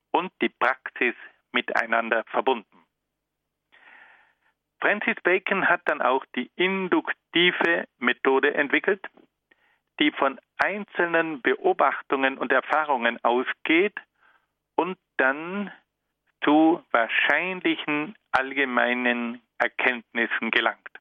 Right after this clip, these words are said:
Die induktive Methode, die vom Einzelnen zum Allgemeinen kommt,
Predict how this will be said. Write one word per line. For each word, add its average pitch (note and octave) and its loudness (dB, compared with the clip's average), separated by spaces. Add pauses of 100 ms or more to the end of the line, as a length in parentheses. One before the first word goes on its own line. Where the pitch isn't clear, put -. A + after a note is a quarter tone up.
(1040)
Die B2+ -4
induktive F3 0
Methode, D#3+ 0 (720)
die B2+ 0
vom A#2+ 0
Einzelnen D3 -2
zum A#2 -2
Allgemeinen D3 0
kommt, F#3+ -2